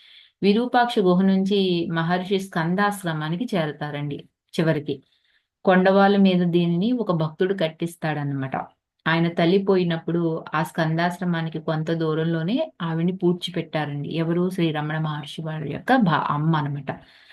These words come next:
తరువాత మహర్షి తన తల్లి సమాధి చుట్టూ పెరిగిన చిన్న ఆశ్రమానికి మారిపోతారు.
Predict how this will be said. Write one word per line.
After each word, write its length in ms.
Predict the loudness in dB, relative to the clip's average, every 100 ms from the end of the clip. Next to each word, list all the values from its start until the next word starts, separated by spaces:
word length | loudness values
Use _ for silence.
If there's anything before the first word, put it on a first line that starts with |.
| -20 -6 2
తరువాత 320 | 4 6 4
మహర్షి 640 | 4 6 4 2 0 -2
తన 220 | 0 0 -2
తల్లి 320 | -2 -2 -2
సమాధి 440 | -2 -2 -2 -2
చుట్టూ 280 | -4 -4 -4
పెరిగిన 400 | -2 -2 0 -2
చిన్న 380 | -2 0 2 4
ఆశ్రమానికి 680 | 2 0 -2 -4 -2 -2
మారిపోతారు. 720 | 0 2 0 -4 -10 -10 -14